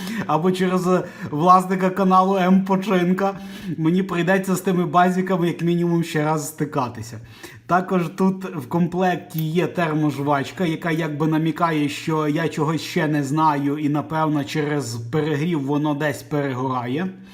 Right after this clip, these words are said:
То я ще мушу уточнити, куди і на що ті терможвачки треба ліпити, але думаю, що йдеться про перетворювач, тому що саме він живить процесор, і в результаті, хоча перетворювач там на двадцять два вольта може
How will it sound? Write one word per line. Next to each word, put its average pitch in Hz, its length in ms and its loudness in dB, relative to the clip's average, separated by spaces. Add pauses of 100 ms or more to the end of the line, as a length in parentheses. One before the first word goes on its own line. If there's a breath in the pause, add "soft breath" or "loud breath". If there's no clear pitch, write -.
(400 loud breath)
То 151 120 -4
я 156 160 -2
ще 165 160 -2
мушу 160 340 0
уточнити, 156 580 -2
куди 147 280 -4 (120)
і 151 40 2
на 156 200 0
що 151 140 -4
ті 139 140 -4
терможвачки 143 680 -2
треба 139 300 -4
ліпити, 139 400 -4
але 143 180 0
думаю, 147 320 0
що 143 160 -4
йдеться 147 360 -4
про 117 200 -2
перетворювач, 139 880 -2 (680 loud breath)
тому 147 240 -2
що 156 500 0
саме 160 280 2
він 170 200 0
живить 160 420 -2
процесор, 147 840 -2
і 147 160 0
в 131 140 -6
результаті, 151 640 -2
хоча 147 340 -4
перетворювач 151 840 -2
там 151 240 2
на 147 120 0
двадцять 147 380 -2
два 139 140 0
вольта 175 420 2
може 131 420 -2